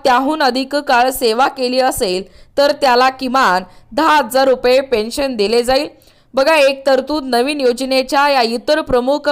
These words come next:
फायद्यांबद्दल बोलायचे झाले, तर ग्रॅच्युइटी व्यतिरिक्त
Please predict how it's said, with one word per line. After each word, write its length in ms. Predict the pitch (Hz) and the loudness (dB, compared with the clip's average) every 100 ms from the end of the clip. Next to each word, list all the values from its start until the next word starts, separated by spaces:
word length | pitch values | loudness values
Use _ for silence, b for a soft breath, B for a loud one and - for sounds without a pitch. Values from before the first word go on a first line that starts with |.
| 285 | 0
फायद्यांबद्दल 720 | 262 226 240 247 254 233 262 | 0 0 -2 -2 -2 0 0
बोलायचे 600 | 254 202 208 233 233 277 | 0 0 0 0 -2 -6
झाले, 420 | 247 226 262 220 180 b b b - | -2 0 2 0 -2 b b b -2
तर 120 | 277 | 0
ग्रॅच्युइटी 760 | 226 247 247 240 330 269 294 285 | 0 2 2 2 0 0 -2 -2
व्यतिरिक्त 580 | 226 220 262 294 - | -2 -2 -4 -6 -2